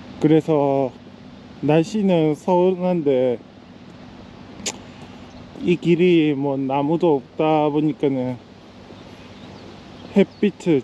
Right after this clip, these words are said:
직방으로 받습니다. 그래가지고 머리가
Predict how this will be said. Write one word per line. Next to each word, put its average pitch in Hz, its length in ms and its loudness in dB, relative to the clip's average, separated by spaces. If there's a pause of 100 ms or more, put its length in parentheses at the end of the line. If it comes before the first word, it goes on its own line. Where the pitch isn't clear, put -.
직방으로 175 580 0
받습니다. 117 680 -6 (1700)
그래가지고 139 800 2 (2250)
머리가 143 340 4